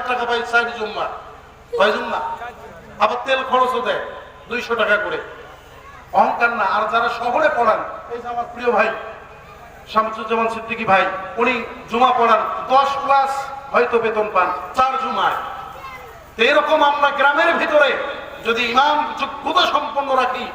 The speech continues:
আর তাদের বেতন বাড়াই দেই, দেখবেন প্রতি জুমায় আপনি তাফসীর শুনতে পারবেন। ঠিক কিনা বলেন? যাই হোক, অনেক সময় নষ্ট করে ফেললাম আপনাদের। আমি সাত নম্বর পয়েন্টটা বলতেছি। সাত নম্বর পয়েন্টটা হচ্ছে আল্লাহ রাব্বুল আলামিন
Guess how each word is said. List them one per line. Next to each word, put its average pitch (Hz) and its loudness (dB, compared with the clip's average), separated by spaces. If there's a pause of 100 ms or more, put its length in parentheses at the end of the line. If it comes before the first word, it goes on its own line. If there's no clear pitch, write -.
(140)
আর 240 4 (120)
তাদের 233 2
বেতন 269 2
বাড়াই 233 2
দেই, 220 -2 (220)
দেখবেন 240 0
প্রতি 240 -2
জুমায় 262 2
আপনি 233 0
তাফসীর 214 0 (100)
শুনতে 175 -4
পারবেন। - -2 (280)
ঠিক 233 0
কিনা 277 4
বলেন? 233 4 (340)
যাই 269 4
হোক, - 4 (260)
অনেক 247 4
সময় 233 2
নষ্ট 226 0
করে 226 0
ফেললাম 214 2
আপনাদের। 214 2 (220)
আমি 214 0
সাত 240 0
নম্বর 220 0
পয়েন্টটা 220 2
বলতেছি। 226 -2 (180)
সাত 294 0 (120)
নম্বর 240 -2
পয়েন্টটা 262 -2
হচ্ছে 226 -2 (200)
আল্লাহ - 2
রাব্বুল 233 -2
আলামিন 254 2